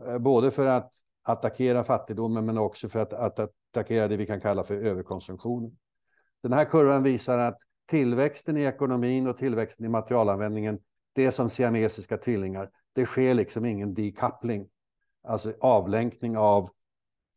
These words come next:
resursanvändningen från tillväxten i ekonomin. Och det har vi pratat om, decoupling, ända sedan Brundtlandkommissionen kom med sin rapport nittonhundraåttiosju.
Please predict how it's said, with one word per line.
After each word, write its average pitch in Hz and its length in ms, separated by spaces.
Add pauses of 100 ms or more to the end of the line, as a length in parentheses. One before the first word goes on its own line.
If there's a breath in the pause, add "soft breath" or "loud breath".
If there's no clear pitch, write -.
resursanvändningen 107 1040
från 95 420 (440)
tillväxten 98 540
i 104 40
ekonomin. 95 600 (520)
Och 117 80
det 123 80
har 139 160
vi 143 80
pratat 156 600
om, 110 320 (380)
decoupling, 117 800
ända 110 280
sedan 113 460 (380)
Brundtlandkommissionen 110 1400
kom 110 220
med 110 100
sin 101 180
rapport 104 380
nittonhundraåttiosju. 104 840